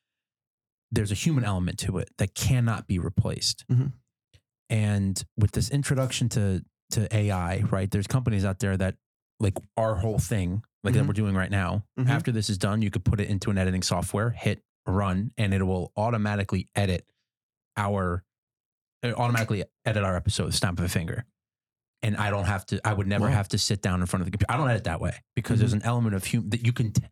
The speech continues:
Speaker 2: Mm-hmm.
Speaker 1: I feel like I, when you watch it, it goes, "Yeah, that was def-, that's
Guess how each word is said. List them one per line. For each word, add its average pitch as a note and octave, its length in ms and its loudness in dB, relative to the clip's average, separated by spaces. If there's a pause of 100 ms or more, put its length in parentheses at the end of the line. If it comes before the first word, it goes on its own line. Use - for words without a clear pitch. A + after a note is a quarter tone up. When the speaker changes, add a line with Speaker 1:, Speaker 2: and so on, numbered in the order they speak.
Speaker 2:
Mm-hmm. C3 220 2 (180)
Speaker 1:
I C3+ 280 0 (260)
feel G#2+ 300 0
like F2+ 240 -2
I, G2+ 120 0 (320)
when G2+ 200 2
you G2 80 2
watch A#2+ 260 0
it, G#2+ 40 0
it - 40 0
goes, F#2 160 0
"Yeah, F#2+ 80 2
that F2 100 0
was F2+ 120 -4
def-, - 320 -2
that's - 380 0